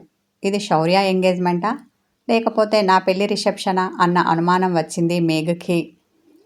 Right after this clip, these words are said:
శౌర్య దగ్గరికి పిలిచి ఇదే అనుమానాన్ని అతని ముందు వ్యక్తపరిచాడు.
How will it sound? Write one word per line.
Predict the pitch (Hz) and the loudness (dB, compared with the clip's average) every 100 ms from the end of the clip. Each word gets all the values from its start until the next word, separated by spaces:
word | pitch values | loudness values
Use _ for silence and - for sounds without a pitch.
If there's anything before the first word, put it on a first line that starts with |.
| - | -12
శౌర్య | - 190 190 220 220 | 0 2 2 2 2
దగ్గరికి | 202 170 180 190 - | 2 0 0 0 -4
పిలిచి | 175 170 170 202 185 160 - _ - | -4 -4 -4 -4 -2 -4 -8 _ -6
ఇదే | 190 196 | -2 2
అనుమానాన్ని | 208 180 180 180 175 165 165 | 4 2 2 2 2 2 2
అతని | 170 170 170 | 0 0 0
ముందు | 165 170 | 0 0
వ్యక్తపరిచాడు. | 175 165 - 175 180 175 175 170 | 0 0 -2 -2 -2 -2 -2 0